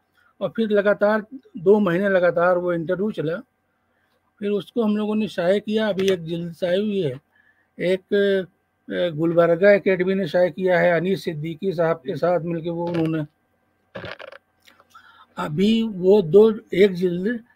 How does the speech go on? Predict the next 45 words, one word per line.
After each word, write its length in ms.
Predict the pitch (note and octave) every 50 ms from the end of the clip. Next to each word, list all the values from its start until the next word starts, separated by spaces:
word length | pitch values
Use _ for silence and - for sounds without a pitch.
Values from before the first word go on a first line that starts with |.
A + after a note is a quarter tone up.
| _ _
और 200 | G3+ F#3+ F#3 E3
उनकी 260 | E3+ D#3 - A#3 G#3
एक 120 | G#3+ G#3 -
किताब 320 | G#3 F#3 - F#3+ F#3 F#3+
मेरे 180 | G3 F#3+ F#3+ G3
कंप्यूटर 480 | - - F3 D#3+ C#3 D#3 D#3 D3+ G3
में 100 | G3 G3+
पड़ी 260 | F#3+ G3+ G3 G3 F#3
है। 60 | F#3+ F#3
छः 260 | - - - G#3 G3+ G3
साल 280 | - - G3+ G3+ G3+
से 140 | - - G#3+
मैं 120 | G3 F#3+
जब 160 | F3+ F#3+ F#3 F3+
एग्जाम 340 | E3+ D#3+ D#3 F3 F#3 G3
ब्रांच 260 | F#3+ F#3+ F#3+ F#3+ F3 F3
में 140 | F#3 F#3+
आ 100 | F#3+ F#3
गया 260 | F#3 G3 G#3 F#3+ D3+ C#3 - _ _ _ _ _ _ _ _ _ _ _ _
तो 80 | F#3
रोज़ 240 | F3+ F#3+ G3+ G3+ F#3+
वहाँ 200 | G3+ E3 F3 G3+
से 100 | F3 G3
शिकायत 360 | F3 - - D#3+ F3+ G3 G3+ G3+
करते 300 | - G3+ F3 - G#3+ G#3
थे, 440 | D#3+ G#3 G#3+ E3 B2 - - _ _ _ _ _ _ _ _ _ _ -
मैं 420 | F3+ F3+ F#3 G3 G3+ G#3 G#3 G3+
अपने 220 | F#3+ - G#3+ G#3 G3
बच्चे 300 | F#3 F3+ - - B3+ G#3+
से 100 | - -
कहता 220 | F#3 E3+ - G#3+
था 140 | G3 - B3
कि 120 | A3 A#3 F#3+
फ़ोन 460 | - - G#3 G3+ G#3 A3+ A3 G#3 G3+
ऐसा 240 | F#3 E3 D3+ G#3+ G3+
कर 180 | G3 G3 F#3
दो 160 | F3+ F#3+ A#3+
कि 100 | A#3+ -
not 280 | G3+ F#3 F#3 G3 G3+ - -
reachable 340 | A3+ E3 - G#3+ F#3 F#3+ E3+
बताए। 320 | E3 C#3+ D#3+ D3 C3+ C3 B2 - _ _ _ _ _ _ _ _ A#4 - - C#5 - - _ C#5 C#5 - _ _ - - - - - - - - _ _
तो 100 | - B3+
फारूकी 480 | - - - G3 G3+ G#3 G#3 G#3 B3 C4
साहब, 280 | - - B3 B3 B3 - -
मतलब, 600 | D4 C#4 D4 C#4 G#3+ F#3+ G3 F#3+ C4+ C4 B3+ -